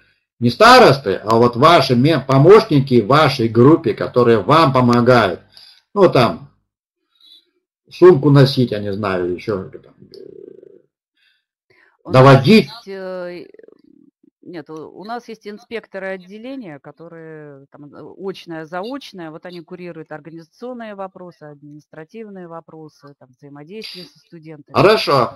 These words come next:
Speaker 2: С такими
Speaker 1: хорошо.
Speaker 2: вещами.
Speaker 1: Э, ну, э, если в ва-, вашем вузе есть коррупция, наверное, этому ментору можно, э, дать поручение, чтобы он собирал сведения о двоечниках,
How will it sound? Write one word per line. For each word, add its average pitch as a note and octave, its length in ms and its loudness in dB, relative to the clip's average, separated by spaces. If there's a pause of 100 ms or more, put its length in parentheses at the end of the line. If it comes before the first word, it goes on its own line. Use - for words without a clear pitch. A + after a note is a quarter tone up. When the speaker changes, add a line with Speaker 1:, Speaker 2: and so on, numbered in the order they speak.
(100)
Speaker 2:
С - 60 -20
такими - 180 -4
Speaker 1:
хорошо. D#3+ 420 2
Speaker 2:
вещами. - 220 -14 (720)
Speaker 1:
Э, C#3+ 360 6
ну, F3+ 440 6
э, B2 920 4
если D#3+ 360 4
в C#3+ 160 6
ва-, B2 220 0
вашем D3 460 2
вузе B2 360 4
есть C#3+ 300 4
коррупция, A#2 760 -2 (300)
наверное, D3 400 4
этому B2+ 220 0
ментору B2+ 460 4
можно, B2+ 600 2
э, A2 240 -8
дать B2 200 0
поручение, A#2 760 0 (160)
чтобы G#2 320 -6
он C#3+ 320 0
собирал A#2 760 2
сведения A#2+ 540 0
о - 120 -10
двоечниках, A#2+ 880 2